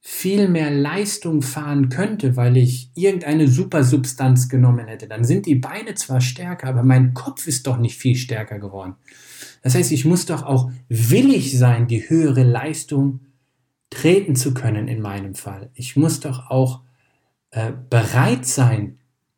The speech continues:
die hohe Leistung zu treten. Und es geht ja nicht nur um mein Herz-Kreislauf-System, meine Sehnen, meine Bänder,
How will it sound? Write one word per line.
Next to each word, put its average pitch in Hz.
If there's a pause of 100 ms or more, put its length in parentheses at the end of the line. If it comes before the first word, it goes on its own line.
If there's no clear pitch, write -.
(140)
die 127
hohe 131
Leistung 113
zu 120
treten. 104 (300)
Und 135
es -
geht 175
ja 147
nicht 147
nur 139
um 131
mein 110
Herz-Kreislauf-System, 123
meine 110
Sehnen, 160
meine 123
Bänder, 160